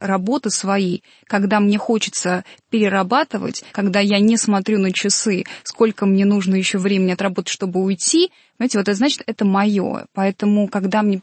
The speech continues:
предложили поработать во время царских дней в Екатеринбурге, всю ночь, включаться каждые полчаса, идти крестным ходом, так еще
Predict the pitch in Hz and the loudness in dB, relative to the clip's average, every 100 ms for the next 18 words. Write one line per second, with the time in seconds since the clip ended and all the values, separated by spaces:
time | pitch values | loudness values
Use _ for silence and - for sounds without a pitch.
0 | _ 185 185 196 196 214 180 185 _ _ | _ -4 0 0 2 0 0 -4 _ _
1 | _ - 196 185 202 185 - 180 180 196 | _ -4 -2 0 -2 -2 -4 -4 -2 0
2 | 185 180 202 - - 190 208 180 180 - | 0 0 -4 -4 -8 -2 -2 -2 -6 -8
3 | - 190 214 294 226 180 175 180 - - | -2 -2 0 0 0 0 -2 -4 -12 -10
4 | - 240 226 220 180 - - 196 - 196 | -2 2 4 2 0 -4 -6 -8 -4 -4
5 | - - 208 185 196 - 196 196 - 196 | -4 -4 -2 -2 -4 -4 -4 -4 -4 -4
6 | - 233 247 208 - 214 - 208 196 196 | -2 0 0 -2 -2 -6 -2 -4 -2 -2
7 | 190 233 208 185 - _ - _ _ 196 | -2 -2 0 -2 -6 _ -20 _ _ -8
8 | - 214 - 240 202 | -2 0 2 2 0